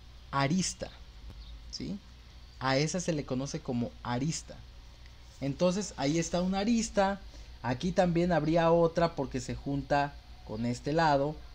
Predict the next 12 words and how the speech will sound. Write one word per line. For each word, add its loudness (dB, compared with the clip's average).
Aquí 4
habría 6
otra 4
porque -2
se -4
junta 0
con 0
la 0
del 0
lado 6
de 4
abajo. 2